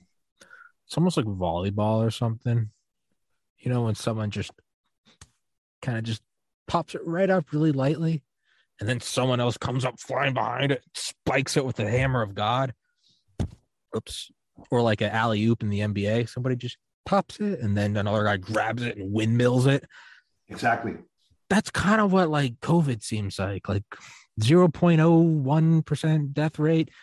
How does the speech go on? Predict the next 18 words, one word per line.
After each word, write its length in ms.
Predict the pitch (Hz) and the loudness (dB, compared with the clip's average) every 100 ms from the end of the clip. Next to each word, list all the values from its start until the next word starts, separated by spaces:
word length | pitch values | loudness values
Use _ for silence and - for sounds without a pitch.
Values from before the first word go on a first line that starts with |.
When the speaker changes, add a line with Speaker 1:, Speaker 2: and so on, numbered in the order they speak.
| - _ _ | -20 _ _
Speaker 1:
It's, 80 | - | -6
it's 180 | 160 | -4
just 220 | - 175 - | -2 -2 -2
this 160 | 127 | -6
tiny 360 | - 165 180 185 | -4 -2 2 2
little, 280 | 175 165 143 | 2 2 0
like, 160 | 120 - _ _ _ _ _ _ _ _ _ | -4 -8 _ _ _ _ _ _ _ _ _
pop, 140 | 240 - _ | -4 -4 _
you 80 | 151 | -2
just, 180 | 151 - | -2 -2
you're 140 | 185 | -4
placing 420 | 165 - 240 185 185 | -2 2 2 2 -2
it 60 | |
right 240 | 185 208 247 | 2 4 4
over 200 | 233 240 | 4 2
the 120 | 240 | 2
net. 300 | 233 180 139 _ _ _ | 2 2 0 _ _ _
Speaker 2:
Exactly. 680 | 104 92 - 120 113 - 87 | -8 -8 -4 0 0 -2 -10